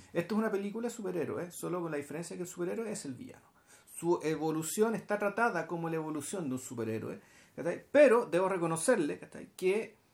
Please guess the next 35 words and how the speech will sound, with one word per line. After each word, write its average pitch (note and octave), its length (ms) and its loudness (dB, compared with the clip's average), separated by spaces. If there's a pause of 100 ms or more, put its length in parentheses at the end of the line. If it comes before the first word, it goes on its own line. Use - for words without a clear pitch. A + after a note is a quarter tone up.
(380)
eh, C#3 380 2
crece F#3 300 -2
el G#3 80 0
interés G3+ 320 -2
por E3 180 -4
el F3 60 0
hecho F3 120 -6
de D3+ 60 -6
que F3+ 60 -2
esta F#3 160 -8
evolución F3 460 -2
de D#3+ 80 -4
conciencia, D#3+ 400 -6
autoconciencia, D#3+ 600 -6
desconciencia F3 680 -8 (520)
está G3+ 300 4
en G#3 80 2
la G3 80 2
cabeza D#3 240 0
de G#3+ 60 -2
un B3+ 80 6
loco, - 280 6 (640)
¿cachai? E3 340 -2
Y C3+ 60 2
aquí, D#3+ 200 2
claro, D3 220 2
es C3+ 120 -6
tan D3 100 -2
importante D#3 540 -6
el D3 60 -12
tema D#3+ 300 -4
de D3 160 -2
la, D3 280 0
de, B2 300 -6
del, A#2+ 180 -10